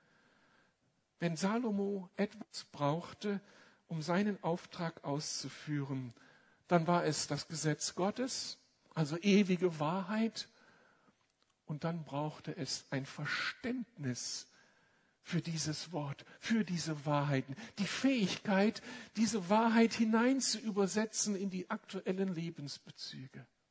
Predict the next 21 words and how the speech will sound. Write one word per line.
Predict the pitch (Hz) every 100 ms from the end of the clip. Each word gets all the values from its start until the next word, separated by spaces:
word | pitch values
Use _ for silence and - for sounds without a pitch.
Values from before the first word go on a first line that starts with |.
| _ _ _ _ _ _ _ _ _ _ _ _
Und | 151
David | 151 170 202 -
sagt | 185 175 -
Salomo, | - 156 175 180 170 180 175 _ _ _ _ _ _ _ _ _ _ _
das | - 156
Gesetz | 156 151 156 -
Gottes | - 156 156 -
ist | 127 -
da, | 185 185 240
das | 175 165
ist | 147 -
geschrieben. | 160 - 202 226 247 254 - _ _ - - - - -
Und | 170 170
Gott | 226 269 - 160
wird | 180 233 254 -
dir | 196 247 214
die | 208 247 214
Weisheit | 185 247 247 - 220 220 226
und | 208 -
Einsicht | 185 175 151 139 127 - -
geben, | 120 113 113 117